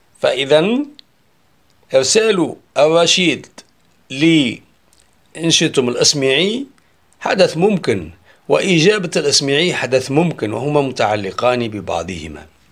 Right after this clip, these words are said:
"إن عصيت الأمير قتلني بمعصية". إذن إن عصيت حدث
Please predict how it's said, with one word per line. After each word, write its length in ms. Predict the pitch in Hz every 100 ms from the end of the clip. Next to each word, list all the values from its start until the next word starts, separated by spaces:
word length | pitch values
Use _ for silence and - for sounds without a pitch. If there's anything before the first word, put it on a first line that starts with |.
| _ _ _ _ _ _ _ - - _ 233
"إن 240 | 254 214
عصيت 520 | 160 147 - 233 220
الأمير 600 | 185 175 139 139 139 151 147
قتلني 720 | 151 170 165 185 175 165 165
بمعصية". 920 | 175 185 - 143 - 101 92 82 - _ _ _ _ _ _ _ _ _ _ -
إذن 160 | 120 120
إن 380 | - 139 143 - -
عصيت 500 | 98 - 131 123 107
حدث 540 | 95 107 107 110 -